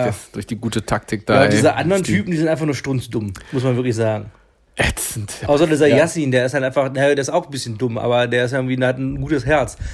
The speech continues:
Speaker 2: Aber die anderen beiden Luftpumpen, das sind ja wirklich, also kannst du auch nichts, was willst
Speaker 1: Und
Speaker 2: du da
Speaker 1: rausgeflogen, der Yassin. Ich wusste gar nicht, dass seine Frau schwanger ist, die Samira.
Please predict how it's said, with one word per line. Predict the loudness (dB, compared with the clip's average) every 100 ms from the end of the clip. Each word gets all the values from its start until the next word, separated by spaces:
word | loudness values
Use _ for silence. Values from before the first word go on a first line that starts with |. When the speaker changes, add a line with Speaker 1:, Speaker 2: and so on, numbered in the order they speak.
| -6
Speaker 2:
Aber | 0
die | 2
anderen | 2 2
beiden | 2 2 0
Luftpumpen, | -4 -6 -4 -4
das |
sind | -4
ja | -2
wirklich, | -2 -4 -12 -8
also | -6 -6 -6 -10
kannst | -8 -6
du |
auch | -4
nichts, | -4
was | -4
willst | -6 2
Speaker 1:
Und | 2
Speaker 2:
du | 4
da | 6
Speaker 1:
rausgeflogen, | 6 4 -2 -2 0 2
der | 2
Yassin. | 2 -2
Ich | -2
wusste | -2 2
gar | 2
nicht, | 2 0
dass | -2
seine | 0 -2
Frau | -2 -2 -2
schwanger | -2 -6 -4 -4
ist, | -4 -6 -8
die |
Samira. | -6 -4 -2 -4 -2 -4